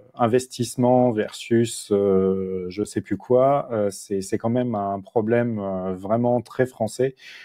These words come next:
où, euh, tout ce qui est, euh, matériel et licence, c'est, euh, immobilisé. Donc, euh, vous rentrez ça dans votre plan comptable, c'est un investissement, ça s'amortit sur trois ans, et cetera.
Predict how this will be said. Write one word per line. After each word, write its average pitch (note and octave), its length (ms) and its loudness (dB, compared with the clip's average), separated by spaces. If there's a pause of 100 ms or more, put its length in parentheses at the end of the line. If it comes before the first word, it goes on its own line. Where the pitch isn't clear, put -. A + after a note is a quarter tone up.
(200)
où, G2+ 420 -2
euh, F#2+ 320 0
tout - 160 -2
ce B2+ 140 -8
qui B2 300 0
est, C3 180 8
euh, G#2 220 6
matériel A#2 640 2
et G#2+ 80 2
licence, A2+ 640 -2
c'est, A2 380 0
euh, G#2 200 4
immobilisé. G#2 840 2
Donc, G#2 440 -12
euh, F#2+ 120 -2
vous G2 160 -4
rentrez G#2+ 340 0
ça B2 200 2
dans G#2+ 160 0
votre G2 180 0
plan A2 200 -2
comptable, B2 520 2
c'est - 180 -8
un A2 80 0
investissement, G#2 720 0
ça B2+ 160 -6
s'amortit G#2 540 -2
sur - 220 -4
trois G2 280 -2
ans, A#2+ 140 2
et G#2 80 -4
cetera. A#2+ 480 0